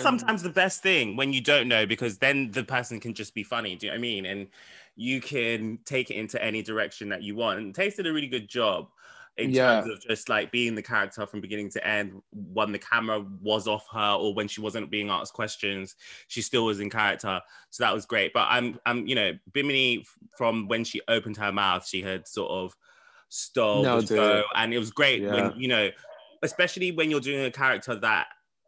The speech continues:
Speaker 2: especially in the U K, everyone has seen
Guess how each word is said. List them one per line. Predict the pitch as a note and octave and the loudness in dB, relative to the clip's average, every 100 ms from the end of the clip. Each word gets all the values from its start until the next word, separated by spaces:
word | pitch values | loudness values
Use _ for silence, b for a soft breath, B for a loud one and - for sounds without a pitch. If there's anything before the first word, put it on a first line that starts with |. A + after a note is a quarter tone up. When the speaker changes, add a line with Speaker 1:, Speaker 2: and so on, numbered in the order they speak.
| _ _ _ - | _ _ _ -12
Speaker 2:
especially | B2 C#3 - B2 | -4 -2 -2 -2
in | |
the | A#2 | 0
U | A#2 A2+ | 0 0
K, | B2+ A#2+ G#2+ G#2+ - | -2 0 2 0 0
everyone | B2 B2 A2+ A2 G#2 | 0 0 0 0 0
has | G#2+ - | -4 -8
seen | A2+ G#2 G2+ G2+ | -6 -4 -4 -6